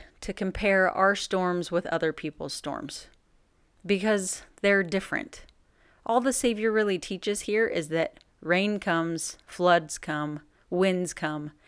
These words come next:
the sun rises on everybody. That's what he's teaching, is that it's hard for everybody.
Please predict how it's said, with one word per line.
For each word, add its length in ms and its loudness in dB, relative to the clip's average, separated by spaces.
the 140 6
sun 360 2
rises 800 -2
on 260 2
everybody. 720 -2
That's 300 0
what 120 0
he's 160 -6
teaching, 480 -6
is 140 -6
that 300 -2
it's 220 4
hard 300 6
for 140 0
everybody. 720 -4